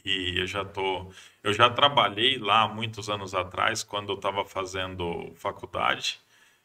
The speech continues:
Eu fiz, é, estágio lá.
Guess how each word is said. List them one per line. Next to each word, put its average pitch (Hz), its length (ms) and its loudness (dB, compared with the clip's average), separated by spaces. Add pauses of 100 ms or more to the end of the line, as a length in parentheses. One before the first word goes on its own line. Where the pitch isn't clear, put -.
(100)
Eu 101 240 4
fiz, 101 840 -4
é, 95 340 0
estágio 95 600 -2
lá. 90 340 -4